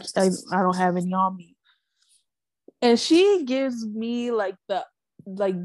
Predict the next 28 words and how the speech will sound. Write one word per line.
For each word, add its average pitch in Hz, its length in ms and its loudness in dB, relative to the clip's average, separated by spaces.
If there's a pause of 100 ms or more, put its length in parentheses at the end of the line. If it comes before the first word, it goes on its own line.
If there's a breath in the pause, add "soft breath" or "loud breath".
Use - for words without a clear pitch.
(160)
dirtiest 226 920 4
look 226 720 0
and 254 180 0
is, 202 300 -2
like, 190 220 -4 (100)
upset 220 1040 -2 (520)
that 202 240 -4
I 208 200 0
didn't 214 320 -6
give 208 200 -4
her 226 180 -6
any 202 240 -8
money. 220 640 -2 (1500)
And 277 600 2 (840)
that 254 360 -2 (120)
just 277 300 0 (260)
set 285 380 -2
me 247 300 -2
off. 202 420 4
I 254 140 2
think 349 220 -6
w-, 254 180 -12 (100)
after 302 420 -6
that, 247 320 2 (120)
that 247 320 2
just 247 360 -10
set 233 220 -4
me 208 220 -10